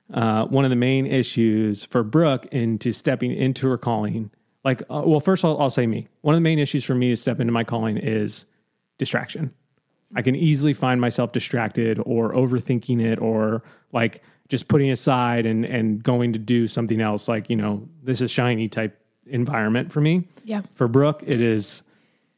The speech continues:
Speaker 1: engagement. Like, you stepping into your calling, like, is not entering low power mode. And how
Speaker 2: I,
Speaker 1: can
Speaker 2: I
Speaker 1: we
Speaker 2: actually have to show up.
Speaker 1: Yes. And that's, that's where the tension is when we, when we talk about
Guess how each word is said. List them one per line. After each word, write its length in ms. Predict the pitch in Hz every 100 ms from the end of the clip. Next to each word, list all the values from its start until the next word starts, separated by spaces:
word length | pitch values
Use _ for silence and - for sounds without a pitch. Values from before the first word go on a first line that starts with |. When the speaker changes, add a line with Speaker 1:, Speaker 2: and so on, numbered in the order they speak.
| _ _
Speaker 1:
engagement. 640 | - 127 117 107 - 147 170 _ _ _ _ _ _ -
Like, 220 | 131 120
you 140 | 123
stepping 300 | 123 143 120
into 160 | 120 117
your 120 | 120
calling, 420 | 104 117 117 135
like, 240 | 151 117 - -
is 400 | - 117 107 - - _ _ _
not 760 | 147 143 127 131 135 131 131 -
entering 400 | 135 123 131 120
low 180 | 113 113
power 300 | 107 113 110
mode. 280 | 123 - - - _
And 120 | 135 117
how 300 | 92 120 123
Speaker 2:
I, 40 |
Speaker 1:
can 240 | - 120
Speaker 2:
I 100 | 117
Speaker 1:
we 60 | 117
Speaker 2:
actually 200 | 113 247
have 140 | 226 214
to 100 | 220
show 180 | 208 196
up. 160 | 175 -
Speaker 1:
Yes. 400 | 123 113 - - _ -
And 180 | 131
that's, 380 | 123 120 - - -
that's 380 | 131 120 117
where 80 | 131
the 80 | 123
tension 320 | 127 156 -
is 160 | 117 107
when 140 | 117
we, 140 | 113 110
when 260 | 135 117
we 360 | 113 113 110 120 _ _ _
talk 280 | - 139 131
about 460 | 139 120 117 110 -